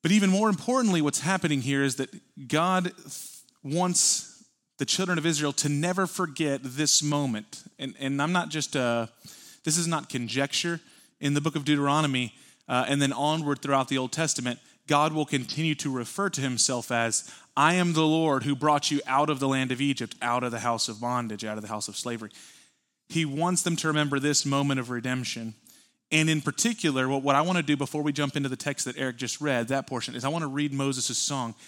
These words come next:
There's a characteristic about God that he reveals himself to Israel as here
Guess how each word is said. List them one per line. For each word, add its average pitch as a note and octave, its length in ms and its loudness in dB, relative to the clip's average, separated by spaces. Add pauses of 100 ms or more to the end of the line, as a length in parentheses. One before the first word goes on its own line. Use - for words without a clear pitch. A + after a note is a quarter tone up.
(240)
There's D3+ 260 4
a C#3+ 80 4
characteristic E3 960 -2
about B2+ 460 -2
God G#2+ 460 -2 (600)
that B2 140 2
he D#3 200 -4
reveals C#3 600 2
himself B2 640 0
to B2 280 -6
Israel A#2+ 640 -2 (160)
as A#2+ 720 -4 (380)
here C3 640 -2